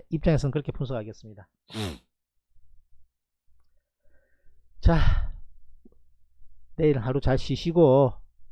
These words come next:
저도 내일은, 아, 우리, 어, 체육대회가 예, 예정돼 있기 때문에 가서 오래간만에 또 운동장 가서, 어, 햇살 좀 쬐고, 어, 모레 찾아뵙도록 하겠습니다.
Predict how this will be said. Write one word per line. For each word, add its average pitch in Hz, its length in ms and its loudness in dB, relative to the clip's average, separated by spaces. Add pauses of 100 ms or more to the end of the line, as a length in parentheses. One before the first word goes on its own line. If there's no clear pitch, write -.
저도 135 260 -2
내일은, 131 420 0
아, 104 300 -2
우리, 110 400 -2 (960)
어, 95 140 -8
체육대회가 123 680 2
예, 101 160 -4 (100)
예정돼 104 920 -2
있기 127 160 -6
때문에 113 520 -2
가서 113 240 -4
오래간만에 117 520 -2
또 104 360 -4
운동장 120 360 -4
가서, 113 440 0 (720)
어, 92 440 -8 (920)
햇살 131 240 0
좀 113 180 -6
쬐고, 143 500 2 (520)
어, 95 460 -12 (640)
모레 127 400 2
찾아뵙도록 117 480 -2
하겠습니다. 101 520 -6